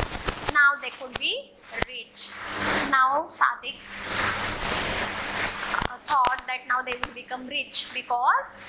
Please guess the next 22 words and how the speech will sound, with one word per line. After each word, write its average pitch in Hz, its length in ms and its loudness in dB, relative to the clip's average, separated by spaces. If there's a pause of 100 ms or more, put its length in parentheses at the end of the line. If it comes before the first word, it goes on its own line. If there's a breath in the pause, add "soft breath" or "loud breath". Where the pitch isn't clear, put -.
(100)
the 254 60 -4
Nawab 247 460 2
had 247 180 -10
given 247 420 -6 (280)
them 240 280 2 (1200)
money 277 460 -2 (140)
to 294 100 -4 (540)
make 262 260 2
a - 140 -4
bigger 226 280 4 (300)
food 233 160 -10
stall, - 400 4 (280)
and 240 160 -6
by 247 420 2
this 269 320 -8
they 240 200 -4
could, 233 280 -6
they 240 80 0
could 254 300 -4
have 247 220 4 (360)
more 285 220 -4
customers 262 760 -2